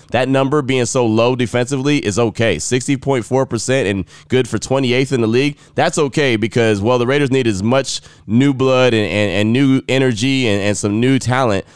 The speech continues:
there on the defensive side of the ball. So hopefully the new guys that are brought in there that aren't, you know, part of the, the returners,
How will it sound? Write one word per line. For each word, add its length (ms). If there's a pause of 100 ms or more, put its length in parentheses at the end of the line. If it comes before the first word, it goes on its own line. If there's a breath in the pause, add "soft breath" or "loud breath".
(100)
there 260
on 100
the 60
defensive 460
side 180
of 60
the 80
ball. 280
So 200
hopefully 520 (160 loud breath)
the 120
new 160
guys 260
that 80
are 80
brought 300
in 160
there 180
that 200
aren't, 420 (260 soft breath)
you 140
know, 100
part 240
of 80
the, 320
the 100
returners, 600